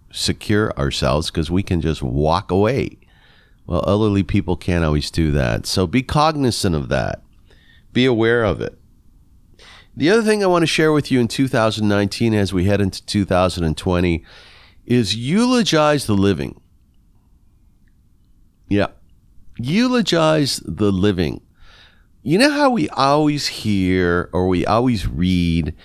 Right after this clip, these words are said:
that a person passed away, uh, sometimes of natural causes, sometimes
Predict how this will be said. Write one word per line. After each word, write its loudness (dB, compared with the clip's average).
that 0
a -2
person -2
passed -2
away, 0
uh, -14
sometimes 0
of 0
natural 0
causes, 0
sometimes -2